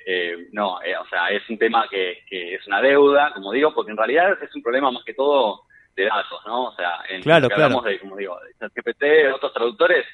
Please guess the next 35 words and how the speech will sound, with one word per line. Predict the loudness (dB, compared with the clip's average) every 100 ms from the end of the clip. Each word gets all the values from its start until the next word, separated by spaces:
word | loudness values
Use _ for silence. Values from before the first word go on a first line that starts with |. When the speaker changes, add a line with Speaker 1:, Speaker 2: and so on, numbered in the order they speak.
| -20 _ _ _
Speaker 1:
el | -6
tema | -2 -2
es | -4
que | -10
tenemos | -6 -4
los | -2
datos. | -2 -2 -8
Así | -16 -6
que |
nosotros | -4 -2 -2
estamos | -2 -2 -6
haciendo | -8 -6
un | -6
esfuerzo | -4 -6 -4
muy | -2
grande | -2 -2 -4 -6 -10
en | -12
ese | -14
sentido, | -12 -8 -2 2 2 0 _ _ _ _ _
y | -2
bueno, | 0 0 -2
también | -6 -6 -8
llamamos | -8 -8 -4
a, | -4 -2
a | -4
la | -6
comunidad | -8 -10 -6
sorda | -2 -2
en | -4
todo | -10
el |
país | -6 -6 -6 _
que, | -14 -14 -14 _
que | -12
quiera | -8 -6 -6